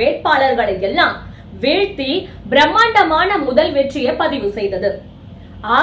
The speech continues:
தி மு க வேட்பாளர் மாயதேவன் வெற்றி பெற்றார். அதுதான்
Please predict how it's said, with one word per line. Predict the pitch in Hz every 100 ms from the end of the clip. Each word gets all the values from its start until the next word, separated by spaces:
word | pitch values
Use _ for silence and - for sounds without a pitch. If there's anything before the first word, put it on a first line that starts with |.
| 339
தி | 370 339
மு | 330
க | 311 247
வேட்பாளர் | 240 - 302 254 247 359 - - - 214
மாயதேவன் | 247 359 440 415 285 285 277 277
வெற்றி | 233 226 269
பெற்றார். | 208 202 226 277 - - - - 233
அதுதான் | 277 359 262 285